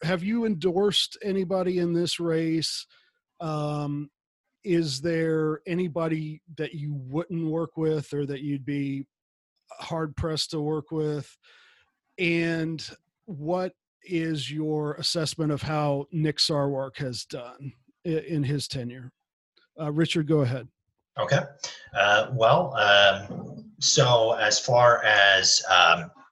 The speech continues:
Speaker 2: is there anybody that I wouldn't work with if they've got chair? Um, no, I, I, I'd work with anybody. I, I have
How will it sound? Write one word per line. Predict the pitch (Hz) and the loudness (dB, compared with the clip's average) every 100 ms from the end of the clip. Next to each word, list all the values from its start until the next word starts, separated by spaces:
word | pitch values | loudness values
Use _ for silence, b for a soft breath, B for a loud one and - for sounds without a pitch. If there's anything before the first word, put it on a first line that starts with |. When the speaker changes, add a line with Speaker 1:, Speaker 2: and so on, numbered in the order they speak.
| _ 101 107 | _ -14 -6
Speaker 2:
is | 104 104 | -4 0
there | 101 | 0
anybody | 101 95 95 | 0 -2 2
that | 92 | 2
I | 90 | 2
wouldn't | 90 87 87 | -2 -6 -2
work | 85 90 | -2 -2
with | 85 - | -6 -6
if | - | -8
they've | 80 82 | -8 -2
got | 85 80 | 0 2
chair? | - - 82 80 B B B 95 | 0 2 2 0 B B B 4
Um, | 90 85 78 - - | 4 4 -2 -16 -10
no, | 104 80 | -4 -4
I, | - 87 | 0 2
I, | 85 87 - - | 4 0 0 0
I'd | 92 | 0
work | 87 80 | 2 -2
with | - - | -6 -16
anybody. | - - 85 | -18 -12 -2
I, | 87 90 90 | 2 2 4
I | |
have | 90 92 | 4 4